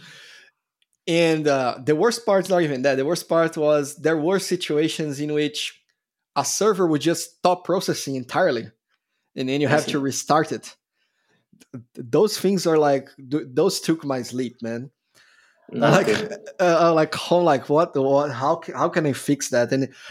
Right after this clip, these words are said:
Speaker 1: it's such a complicated process internally just to debug and trying to understand. And it's not something like you spin the server and starts. Like, you spin the server, it goes for thirty hours and then stop working. So yeah, but eventually,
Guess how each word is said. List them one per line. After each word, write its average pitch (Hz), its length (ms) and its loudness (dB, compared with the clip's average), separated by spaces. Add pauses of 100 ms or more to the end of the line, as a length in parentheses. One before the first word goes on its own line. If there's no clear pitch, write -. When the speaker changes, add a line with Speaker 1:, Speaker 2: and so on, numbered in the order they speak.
(120)
Speaker 1:
it's 147 160 -2
such 185 160 0
a 175 40 -2
complicated 165 720 -2
process 156 380 -2
internally 135 560 -2
just 156 380 -2
to 180 80 -4
debug 147 500 2
and 135 100 -4
trying 156 220 0
to - 80 -6
understand. 139 600 -4 (400)
And 151 120 -2
it's 147 80 -4
not 190 200 2
something 190 300 -2
like 151 300 2 (120)
you 156 140 0
spin 170 320 -4
the 165 100 2
server 156 300 0
and 131 140 -4
starts. 139 440 0
Like, 123 220 -4 (240)
you 143 60 -6
spin 180 260 -4
the 190 80 2
server, 196 580 0
it 151 200 -6
goes 180 220 0
for 175 120 -2
thirty 185 380 0
hours 185 340 2
and 147 100 -2
then 147 120 -4
stop - 280 -4
working. 120 380 -8 (680)
So 135 240 -4
yeah, 151 300 2
but 151 300 -2 (100)
eventually, 220 840 -2